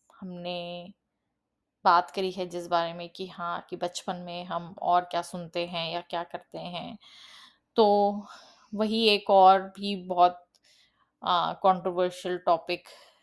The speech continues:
या फिर अनपॉपुलर टॉपिक वही है कि कुकिंग को लेकर कि हाँ, कि बचपन से वो भी चीज़ है कि उसमें भी हम डिफरेंस देखते हैं कि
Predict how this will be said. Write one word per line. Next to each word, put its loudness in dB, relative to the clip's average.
या 0
फिर -4
अनपॉपुलर -4
टॉपिक -4
वही -6
है -2
कि -10
कुकिंग -2
को -2
लेकर -8
कि -10
हाँ, -4
कि -10
बचपन -2
से 0
वो 0
भी -6
चीज़ -8
है 0
कि -10
उसमें -2
भी -2
हम 0
डिफरेंस -8
देखते -6
हैं -6
कि -10